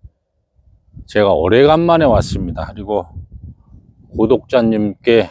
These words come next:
시청자님께 인사도 드릴 겸 해서 지금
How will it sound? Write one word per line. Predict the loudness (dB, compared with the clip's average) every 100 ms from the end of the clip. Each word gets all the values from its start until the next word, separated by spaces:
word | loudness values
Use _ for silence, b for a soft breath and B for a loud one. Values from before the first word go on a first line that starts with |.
| -10
시청자님께 | -20 -16 -8 -4 -2 -4 -6 -6
인사도 | -2 -2 -2
드릴 | -4 -6 -10 -8
겸 | -4 -2 -2 -8 _ _ _ _ _ _ _ _ _ _ 2
해서 | 4 4
지금 | 0 -2 -2